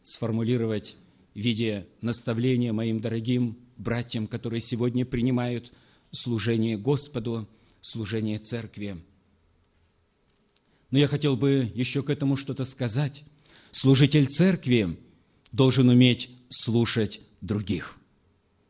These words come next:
Есть такие служители, которые никогда никого не слушают. Служитель должен выслушать. И бывает так, что слушаешь, слушаешь, а потом спрашиваешь: «Ну, вот в чем проблема? Что вы хотели?»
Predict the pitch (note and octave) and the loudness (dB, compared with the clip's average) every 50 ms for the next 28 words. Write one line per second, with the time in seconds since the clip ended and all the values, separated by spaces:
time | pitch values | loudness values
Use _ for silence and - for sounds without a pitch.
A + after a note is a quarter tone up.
0 | _ _ _ _ _ _ _ _ _ _ _ _ - A#2+ C3 B2+ - C#3 C3 - | _ _ _ _ _ _ _ _ _ _ _ _ 2 2 2 4 4 2 2 4
1 | D3+ C#3+ C3+ C#3 - C#3 C#3 C3 D3+ D#3 D3+ D#3 C#3+ C#3+ C3+ D3 - D#3 D3 C#3+ | 4 4 4 4 4 4 4 6 6 4 4 4 4 4 2 2 2 2 4 4
2 | C3+ C3+ D3+ F3+ F3+ - - E3+ C3+ A2 C#3+ C#3+ C#3+ C#3 C3+ C#3 C3 A2+ A#2+ A#2+ | 6 6 6 6 4 2 0 -2 0 2 4 4 4 4 4 2 2 4 4 4
3 | B2 A#2 - - A2+ G#2+ G2 - - G#2 G2 F#2 - - - - _ _ _ _ | 4 4 2 0 -2 -2 -2 -2 -4 -4 -4 -4 -8 -12 -20 -20 _ _ _ _
4 | _ _ _ _ _ _ _ _ _ _ _ _ - - - - A#2+ A2 A#2+ A#2+ | _ _ _ _ _ _ _ _ _ _ _ _ -8 -4 2 4 4 6 6 4
5 | - B2+ A2 F#2+ F#2 G#2 F3 G3+ G#3 G3 - F3 E3+ E3 D#3+ D#3 D#3 - - - | 4 4 2 2 2 4 6 6 6 6 6 6 6 6 4 2 0 -6 -10 -6
6 | E2 G#2+ F#2+ - - G2 F#2+ - - G#2+ G2 - - - _ _ _ _ _ _ | -4 -4 -2 -2 -4 -6 -6 -6 -6 -8 -8 -10 -14 -20 _ _ _ _ _ _
7 | _ _ _ _ _ - C#3 C3+ G3 G#3+ B3 A#3+ A#3 B3 A#3+ A3+ - - - A3 | _ _ _ _ _ 0 4 6 6 8 8 6 6 6 4 4 4 4 2 4
8 | - - - G3 A3 A#3 G#3+ - - G#3+ G#3+ G3+ - - - G3 G#3 G#3 G3 - | 4 4 6 6 8 8 6 6 6 6 6 4 4 2 4 6 6 6 6 6
9 | F#3+ F#3 F3 - - - - - - - D#3+ - A3+ A3+ - - - G#3+ A3 G#3 | 4 4 4 2 -2 -10 -18 -14 0 6 6 8 8 8 6 6 6 6 6 6
10 | - A3 G3+ G#3 G3 - - - - - A3 A3+ A3 A#3+ F#3+ G#3+ G#3+ - - - | 4 4 6 6 4 4 0 -4 0 4 6 6 6 6 4 4 4 2 0 4
11 | B3+ B3 A#3 A#3 A#3+ A3+ G#3+ G3+ A3+ A#3 G#3+ F3 D3 C3 - - C4 B3+ A3 G#3 | 6 6 6 4 4 0 2 2 2 4 4 4 2 0 0 2 2 4 4 4
12 | - F#3+ F3 - - D3 C3+ A#2 A2+ G#2 E2+ - | 4 2 0 2 4 4 4 4 4 2 0 -2